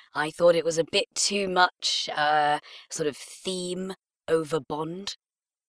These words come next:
But then the more I watch it, the theme just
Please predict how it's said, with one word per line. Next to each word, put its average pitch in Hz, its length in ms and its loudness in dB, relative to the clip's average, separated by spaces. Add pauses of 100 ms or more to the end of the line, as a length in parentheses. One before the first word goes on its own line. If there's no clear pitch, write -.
(960)
But 170 100 2
then 175 280 0
the 165 100 0
more 175 260 4
I 165 120 4
watch 175 360 2
it, 139 260 -6 (300)
the 143 120 -8
theme 165 480 -2
just - 500 -6